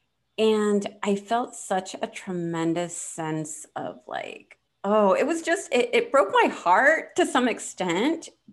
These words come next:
because I remember you also describing just this sense of being in your apartment and kind of feeling like the walls were caving in. And I can only imagine after being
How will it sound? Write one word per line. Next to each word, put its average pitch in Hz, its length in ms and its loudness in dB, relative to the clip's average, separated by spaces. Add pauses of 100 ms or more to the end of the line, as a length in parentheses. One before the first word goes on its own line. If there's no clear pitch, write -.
(120)
because 202 880 -2 (340)
I 196 120 2
remember 202 400 0
you 202 160 2
also 190 260 -2
describing 175 600 -6
just 175 220 -12
this 180 200 -12
sense 175 240 -8
of 170 140 -10
being 175 200 -2
in 170 100 -4
your 160 140 -6
apartment 156 480 -10
and 151 100 -10
kind 165 220 -8
of 160 120 -14
feeling 160 420 -8
like - 340 -14
the 156 80 -12
walls 147 580 -2
were 156 140 -8
caving 156 500 -6
in. 147 360 -4 (520)
And 240 120 2
I 226 100 6
can 233 220 2
only 240 300 4
imagine 196 640 2
after 175 400 -8
being 175 880 -2